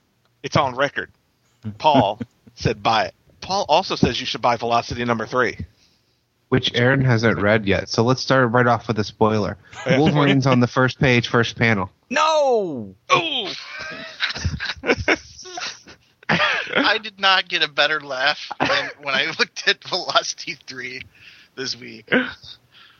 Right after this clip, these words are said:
Speaker 4: So good.
Speaker 2: I absolutely love that first page. That, uh,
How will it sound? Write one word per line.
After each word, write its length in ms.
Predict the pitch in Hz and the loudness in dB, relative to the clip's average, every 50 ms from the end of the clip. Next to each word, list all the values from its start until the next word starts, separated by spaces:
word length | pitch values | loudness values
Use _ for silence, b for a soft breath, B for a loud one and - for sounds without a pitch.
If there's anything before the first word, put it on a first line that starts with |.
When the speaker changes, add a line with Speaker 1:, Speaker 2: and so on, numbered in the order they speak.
| b | b
Speaker 4:
So 360 | - - - - - 175 165 131 | -12 -6 -4 -2 -2 -2 -4 -8
good. 440 | 120 - - - 107 117 117 127 - - _ - - - - - - - - - - - - - - - - _ - B B B B B B B B B | -10 -14 -12 -12 -12 -12 -12 -12 -14 -16 _ -12 -10 -10 -8 -8 -10 -10 -12 -16 -12 -8 -6 -6 -6 -8 -20 _ -20 B B B B B B B B B
Speaker 2:
I 220 | - 185 196 - | -2 0 0 0
absolutely 560 | - 151 147 151 147 - - 160 143 139 127 117 | 0 0 0 0 -2 -2 0 2 2 4 4 4
love 300 | 113 110 110 110 104 104 | 4 4 2 2 2 2
that 240 | 110 104 92 82 | 2 2 2 2
first 420 | - - - 101 101 101 - - _ | -2 -2 0 0 0 0 -2 -4 _
page. 340 | - 98 98 98 101 104 - | 0 2 2 2 2 0 -2
That, 440 | - 107 101 98 98 95 - - - | 0 2 4 4 2 2 -2 -2 0
uh, 260 | 98 92 92 87 92 | 4 4 4 4 2